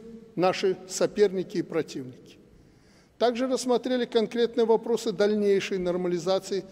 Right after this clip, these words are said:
транспортного сообщения, кооперации в области микроэлектроники и в строительной сфере. Да,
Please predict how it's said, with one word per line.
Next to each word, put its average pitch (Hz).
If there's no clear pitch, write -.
транспортного 190
сообщения, 208
кооперации 190
в 160
области 160
микроэлектроники 190
и 247
в -
строительной 180
сфере. 143
Да, 185